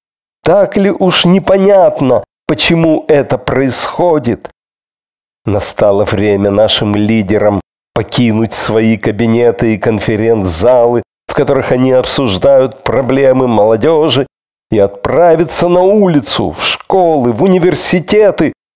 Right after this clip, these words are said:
встретиться с этой самой молодёжью и попытаться понять её. Для того, чтобы найти решение проблемы,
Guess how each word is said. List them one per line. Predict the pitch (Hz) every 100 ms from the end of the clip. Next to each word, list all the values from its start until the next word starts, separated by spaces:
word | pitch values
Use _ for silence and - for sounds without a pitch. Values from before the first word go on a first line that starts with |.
| -
встретиться | - - 131 147 139 127 120 - 123
с | -
этой | 143 139 147
самой | 135 - 139 135 135 135
молодёжью | 123 120 110 87 190 160 139 113 98 - _ _ -
и | 202
попытаться | - 175 175 190 185 156 170 151 - - 139
понять | - 113 104 101 160 175 - -
её. | 104 107 113 110 101 80 - _ _ _ _ _ _ _ _ _ _ -
Для | 98 101
того, | 107 107
чтобы | 104 - - 107
найти | 110 - 113
решение | 107 - 120 113 107
проблемы, | - 107 85 110 120 104